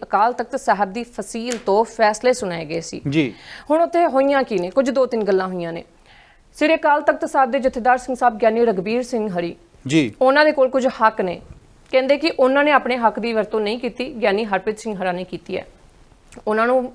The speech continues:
Speaker 1: ਭਾਸ਼ਣ ਦੇਣ ਦਾ ਅਧਿਕਾਰ ਨਹੀਂ ਸੀ, ਆਪਣੇ ਨਿੱਜੀ ਵਿਚਾਰ ਪੇਸ਼ ਕਰਨ ਦਾ ਅਧਿਕਾਰ ਨਹੀਂ ਸੀ,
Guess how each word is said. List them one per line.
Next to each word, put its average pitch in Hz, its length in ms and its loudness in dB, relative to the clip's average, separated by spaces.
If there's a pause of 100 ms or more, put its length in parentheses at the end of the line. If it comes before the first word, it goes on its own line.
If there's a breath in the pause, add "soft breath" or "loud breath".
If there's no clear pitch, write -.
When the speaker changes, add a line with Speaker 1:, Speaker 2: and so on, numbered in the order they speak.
Speaker 1:
ਭਾਸ਼ਣ 214 280 0
ਦੇਣ 208 200 0
ਦਾ 202 100 0
ਅਧਿਕਾਰ 196 300 2
ਨਹੀਂ 185 220 -4
ਸੀ, 254 300 -6 (440 loud breath)
ਆਪਣੇ 247 260 4
ਨਿੱਜੀ 254 280 2
ਵਿਚਾਰ 233 360 0
ਪੇਸ਼ 226 280 0
ਕਰਨ 208 200 0
ਦਾ 202 100 4
ਅਧਿਕਾਰ 202 340 0
ਨਹੀਂ 185 200 -2
ਸੀ, 220 240 -8